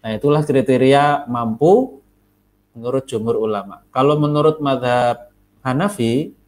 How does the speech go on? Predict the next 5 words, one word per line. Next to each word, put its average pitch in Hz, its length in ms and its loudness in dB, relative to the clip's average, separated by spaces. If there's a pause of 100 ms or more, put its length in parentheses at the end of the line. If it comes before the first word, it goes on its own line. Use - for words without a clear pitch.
(580)
kriteria 135 640 2
mampu 135 480 2
berzakat 123 480 0
fitrah 117 320 -4
itu 143 480 -2